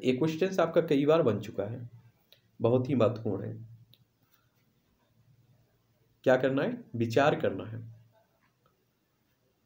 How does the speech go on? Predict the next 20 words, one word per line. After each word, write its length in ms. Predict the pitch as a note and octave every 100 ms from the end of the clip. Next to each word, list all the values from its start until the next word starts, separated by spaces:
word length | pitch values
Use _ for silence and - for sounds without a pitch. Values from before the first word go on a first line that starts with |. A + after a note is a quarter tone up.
| _ -
यह 200 | C#3+ F3+ D3+ B2+ B2 B2+ - -
ले-, 300 | B2+ C#3 E3+
लेप-, 600 | D#3 B2 B2 - - _ - -
लेप्लस 1080 | B2 B2 C3+ D#3+ - - - B2 D3 - - _ _ _ -
और 140 | A#2+
मोल्टन 640 | A#2+ B2 C#3 D3 F#3+ F3+
द्वारा 260 | C#3+ B2+ C#3+
प्रस्तावित 480 | C#3 A#2 B2+ C#3 D#3
किया 180 | E3
गया 160 | C#3+ D3
था, 280 | D3 B3+ - - _ _ _ _ _ -
बिल्कुल 320 | A#2 A2 C#3
गलत 300 | C#3+ D#3 D#3+
है। 180 | A3+ - - _ - _ _
इस 140 | - E3
सिद्धांत 420 | F#3 E3 F#3 G#3+
के 80 | G#3+
अनुसार 280 | G3+ G#3 G#3
संयुक्त 360 | G3 D#3+ D#3+
महाबी-, 580 | E3 D3 C3+ B2+ C#3+ -